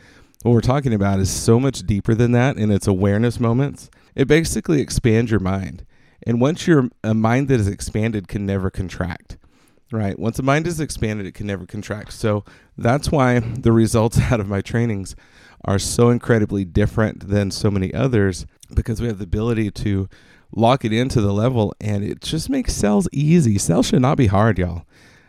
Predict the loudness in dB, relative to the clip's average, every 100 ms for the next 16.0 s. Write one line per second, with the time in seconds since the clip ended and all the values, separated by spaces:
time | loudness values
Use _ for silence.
0 | -6 -4 -4 0 2 2 2 2 0 0
1 | -2 0 -2 -2 0 2 4 2 0 -2
2 | -2 -4 -6 -10 _ _ _ -10 -4 -2
3 | 0 4 6 6 4 0 -2 -2 -4 -8
4 | -8 -10 -12 -14 _ -20 -20 -12 -6 -2
5 | 0 2 0 0 0 0 2 0 0 -6
6 | _ _ -2 2 2 2 2 2 2 6
7 | 4 4 2 0 0 -4 -10 -4 0 2
8 | 0 -4 -6 _ _ _ _ -6 2 6
9 | 6 4 -2 0 4 4 4 2 4 4
10 | 4 2 -4 -2 -2 0 -2 -2 0 -2
11 | -4 -6 -4 0 0 0 -4 -12 _ _
12 | _ _ -2 2 2 2 2 4 4 2
13 | 2 2 2 0 0 0 2 2 2 2
14 | 0 -2 -2 0 2 2 0 0 -2 -2
15 | 0 0 2 0 -2 -2 0 0 -2